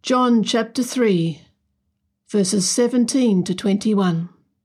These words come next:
For God did not send his Son into the world to condemn the world,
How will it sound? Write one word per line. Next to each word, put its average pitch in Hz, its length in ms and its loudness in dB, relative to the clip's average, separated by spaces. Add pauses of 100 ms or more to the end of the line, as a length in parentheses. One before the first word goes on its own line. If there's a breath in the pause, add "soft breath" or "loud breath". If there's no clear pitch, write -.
(3000)
For 233 160 -4
God 262 300 -2
did 262 140 -2
not 240 200 -2
send 247 320 0
his 254 180 0
Son 240 300 0
into 202 260 2
the 202 120 0
world 208 400 0
to 202 80 -4
condemn 202 400 2
the 185 100 2
world, 165 400 -4